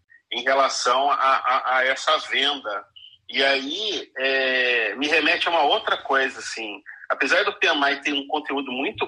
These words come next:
bom em, no, no que diz respeito ao complicado, e é muito bom mesmo,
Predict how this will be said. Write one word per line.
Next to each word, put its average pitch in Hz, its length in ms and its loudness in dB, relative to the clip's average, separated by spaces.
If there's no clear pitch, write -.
bom - 400 4
em, 131 320 -4
no, 104 160 -6
no 117 140 -6
que - 120 -8
diz - 140 -8
respeito 120 440 0
ao - 180 2
complicado, - 680 2
e 131 100 0
é 160 160 0
muito 147 300 -8
bom 147 240 -2
mesmo, - 600 -2